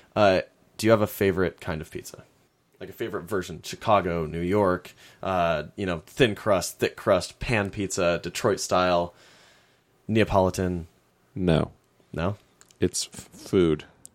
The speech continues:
Speaker 2: Give me everything.
Speaker 1: <laughs>
Speaker 2: But, uh, I prefer it with tons of protein,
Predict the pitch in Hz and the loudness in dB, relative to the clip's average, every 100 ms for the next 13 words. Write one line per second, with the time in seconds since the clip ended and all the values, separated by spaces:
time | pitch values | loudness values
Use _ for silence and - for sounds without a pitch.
0 | _ - 95 90 90 87 85 82 82 69 | _ 0 0 2 0 2 0 0 -4 -6
1 | 78 - - - - - 277 269 262 - | -10 -2 -2 -2 -8 -2 -2 -2 -8 -6
2 | 226 - 113 107 - 104 95 90 92 104 | -8 -2 0 0 0 2 2 2 -2 -4
3 | - 110 90 - 85 - 78 78 82 | 0 2 2 -2 -6 -2 -4 -4 -10